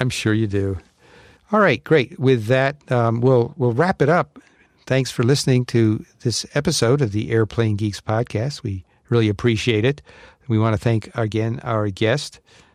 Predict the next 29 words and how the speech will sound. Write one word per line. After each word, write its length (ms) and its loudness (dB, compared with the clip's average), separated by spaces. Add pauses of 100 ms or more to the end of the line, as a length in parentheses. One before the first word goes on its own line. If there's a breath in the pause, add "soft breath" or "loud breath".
(140 soft breath)
Mike 220 -2
Switek. 680 -2
Mike, 380 -2
uh, 160 4
thanks 260 0
so 140 2
much 160 2
for 100 0
coming 240 2
on 80 2
the 60 2
show. 340 2
And 140 2
I'm 80 0
pretty 180 2
serious 380 2
about 240 0
having 240 2
you 100 4
on 140 2
again 260 2
and 240 0
talking 320 0
about 180 2
other 220 2
interesting 400 -4
things 380 -4
if, 240 -8
uh, 160 -4